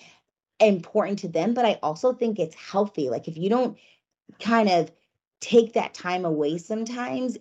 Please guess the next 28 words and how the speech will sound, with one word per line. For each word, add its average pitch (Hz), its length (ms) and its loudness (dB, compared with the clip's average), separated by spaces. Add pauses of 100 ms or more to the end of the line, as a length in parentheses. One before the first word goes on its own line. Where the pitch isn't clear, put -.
(100)
it, - 400 0
the 175 280 0
stress - 600 -4
level 175 360 2
that 165 120 0
you 165 160 -4
can 160 220 -2
build 156 480 2 (100)
up 175 380 0 (520)
is, 180 500 6 (1080)
it's 226 160 2
not 180 200 0
healthy, 165 560 -2
and 202 140 2
it 170 240 0
sometimes 196 640 0
is, 165 180 -6
like, 165 220 2 (220)
uncomfortable 202 720 2
for 180 160 2
everyone 175 380 2
around 170 460 0
you. 117 200 -6
So 170 200 -2
I 180 80 2
think 180 340 -4
for - 160 0
us, 165 300 0